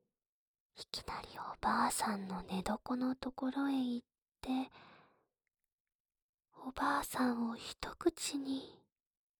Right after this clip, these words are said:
飲み込んでしまいました。それから、おばあさんの着物を着て、おばあさんの頭巾をかぶって、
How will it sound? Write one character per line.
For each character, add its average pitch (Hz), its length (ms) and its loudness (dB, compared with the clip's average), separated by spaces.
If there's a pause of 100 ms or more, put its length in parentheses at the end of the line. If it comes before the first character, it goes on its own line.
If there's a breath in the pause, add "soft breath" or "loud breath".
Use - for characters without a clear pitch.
(400)
飲 - 80 -8 (160)
み - 240 -12
込 - 260 -2
ん - 60 -10
で 320 160 2
し - 220 0
ま 277 180 2
い 269 140 2
ま - 200 -6
し - 200 -8
た。 - 340 -8 (2500 soft breath)
そ - 100 -8
れ - 60 -6 (200)
か - 180 -6
ら、 - 220 -2 (1600)
お 185 160 2
ば 226 300 4
あ 233 60 0
さ - 280 0
ん 190 120 -4
の 190 200 -2
着 - 180 -8
物 247 500 0
を 254 60 -2
着 - 200 -14
て、 - 180 -12 (1600)
お 254 80 4
ば - 260 2
あ - 40 -2
さ - 220 2
ん 247 100 0
の 240 140 2
頭 - 220 2
巾 311 420 4
を 269 60 0
か 247 240 2
ぶ 254 120 0
っ 262 60 0 (280)
て、 - 80 -8